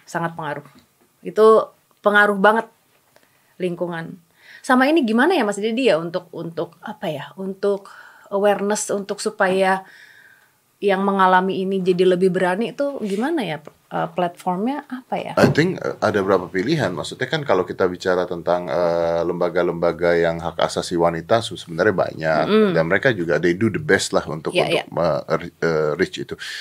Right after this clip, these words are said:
Speaker 2: Cuma yang jadi masalah itu adalah tadi gitu, adalah,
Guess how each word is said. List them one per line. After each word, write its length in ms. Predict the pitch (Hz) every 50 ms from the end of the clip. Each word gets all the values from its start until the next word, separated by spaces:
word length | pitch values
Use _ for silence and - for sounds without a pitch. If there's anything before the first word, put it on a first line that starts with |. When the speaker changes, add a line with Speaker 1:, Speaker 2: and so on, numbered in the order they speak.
| - - - - -
Speaker 2:
Cuma 240 | - 139 165 185 160
yang 40 | 131
jadi 100 | 120 117
masalah 320 | 113 113 110 - 139 147
itu 80 | 156 185
adalah 320 | 175 143 113 101 98 95
tadi 240 | - 120 127 110 101 98
gitu, 180 | 80 - - -
adalah, 380 | - - 87 85 90 104 113